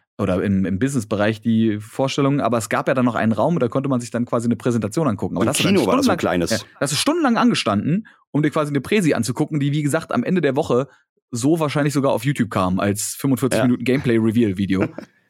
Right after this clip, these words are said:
Speaker 1: Das war, aber ey, ich find's irgendwie auch geil, weil es ist Commitment. Ich find's nur super uneffizient. Weil du halt,
Speaker 2: Ja,
Speaker 1: ne,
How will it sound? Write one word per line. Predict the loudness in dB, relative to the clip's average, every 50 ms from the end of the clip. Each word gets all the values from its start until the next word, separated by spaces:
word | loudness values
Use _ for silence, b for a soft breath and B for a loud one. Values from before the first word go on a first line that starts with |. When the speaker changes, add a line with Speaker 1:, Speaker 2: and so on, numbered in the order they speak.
| _ _ _ _ _
Speaker 1:
Das | -4 -2 0 -2
war, | 0 0
aber | 0 0 2 2
ey, | 0 0 -2 -4 -6
ich | -8 -2 0
find's | 0 0 0 -2
irgendwie | 0 0 2 2 4 2 2 2
auch | 0 -2 -2
geil, | -2 0 2 2 2
weil | 2 0 0
es | -2
ist | -4 -6 -2
Commitment. | 0 0 0 2 2 0 0 0 -2 b b b b b _ _ _
Ich | -4 -2
find's | 0 -2 -2 -2 -2 0
nur | 2 2 2 2 0 0 -4 _ _ _
super | -10 -8 -6 -4 -4 -2 0 0
uneffizient. | 0 0 0 0 -2 -4 -8 -10 -6 -6 -4 -4 -6 -8 -12 -16 _ _ _ _ _ _ _ _ _ _ _ _ _ _ _ _ _
Weil | -4 -2 0 2
du | 2 2
halt, | 2 2
Speaker 2:
Ja, | 2 2
Speaker 1:
ne, | 2